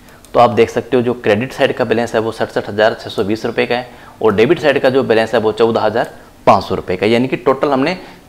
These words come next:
सड़सठ हजार छः सौ बीस रुपये का सामान हमने purchase किया है, और उसके बदले में अभी तक हमने चौदह हजार पाँच सौ रुपये की payment करी है। तो जाहिर सी बात है, अभी जो difference amount है,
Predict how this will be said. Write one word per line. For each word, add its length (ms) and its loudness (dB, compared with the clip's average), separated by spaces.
सड़सठ 280 -2
हजार 300 2
छः 160 -4
सौ 160 -4
बीस 260 -2
रुपये 240 0
का 120 0
सामान 380 0
हमने 220 0
purchase 420 0
किया 240 -2
है, 100 -10
और 80 -2
उसके 340 0
बदले 320 4
में 100 2
अभी 160 2
तक 180 -2
हमने 220 -2
चौदह 320 -2
हजार 320 -2
पाँच 160 0
सौ 100 -4
रुपये 220 -2
की 320 -6
payment 280 2
करी 240 -10
है। 140 -8
तो 60 -2
जाहिर 200 2
सी 120 -2
बात 220 2
है, 60 4
अभी 100 0
जो 120 2
difference 580 -2
amount 300 0
है, 180 -4